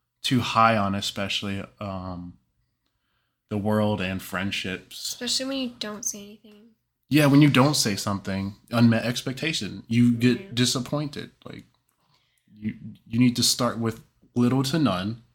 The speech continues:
Speaker 1: and then be surprised. That just is a good feeling.
Speaker 2: Right.
Speaker 1: You know, you're surprised. So, like, "Oh, I did not expect this." That's why when you, when you hear, "I did not expect this," and it, it's usually sometimes in a good way. "Oh,
Speaker 2: Uh,
Speaker 1: I
Speaker 2: oh,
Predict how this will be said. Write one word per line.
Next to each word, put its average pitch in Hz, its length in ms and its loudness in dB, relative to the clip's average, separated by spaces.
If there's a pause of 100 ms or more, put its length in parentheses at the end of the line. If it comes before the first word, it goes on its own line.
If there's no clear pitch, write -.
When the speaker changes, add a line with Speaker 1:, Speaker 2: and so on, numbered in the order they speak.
(340)
Speaker 1:
and 147 140 2
then 139 140 8
be 117 140 4
surprised. 139 880 -4 (220)
That 113 200 0
just - 320 0
is 127 140 0
a 113 80 -2
good 127 240 0
feeling. - 560 -2 (140)
Speaker 2:
Right. 240 420 -6 (200)
Speaker 1:
You 117 140 -2
know, 120 60 4
you're 120 160 6
surprised. 127 640 2
So, 113 240 -2
like, 117 200 -2
"Oh, 143 140 2
I 117 100 4
did 120 200 6
not 113 280 4
expect 139 500 2
this." - 380 -8 (400)
That's 165 240 6
why 135 140 6
when 120 220 10
you, 117 260 8
when 127 160 6
you 151 80 8
hear, 147 240 0
"I 120 60 2
did 131 160 4
not 123 160 2
expect - 400 -2
this," 139 180 -6
and 117 160 0
it, 110 100 -6
it's - 380 -6
usually 127 380 2
sometimes 113 420 -4
in 104 100 -2
a 92 40 -6
good 92 200 -4
way. 92 340 -6 (600)
"Oh, 220 60 4
Speaker 2:
Uh, - 20 6
Speaker 1:
I 214 80 2
Speaker 2:
oh, 151 80 10